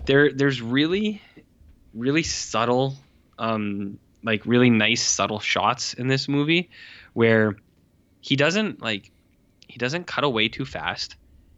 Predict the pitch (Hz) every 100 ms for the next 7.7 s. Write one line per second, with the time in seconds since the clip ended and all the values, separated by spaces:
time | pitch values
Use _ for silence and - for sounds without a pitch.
0 | _ - 127 127 135 151 131 87 120 131
1 | 127 117 101 104 107 104 101 104 95 92
2 | - - 127 131 117 80 76 120 - -
3 | - - - 120 123 - - _ _ -
4 | 117 131 127 - - 156 156 160 139 120
5 | 117 107 - 98 92 - 131 135 - 135
6 | 147 185 - - 120 117 95 95 123 -
7 | - - - _ 123 120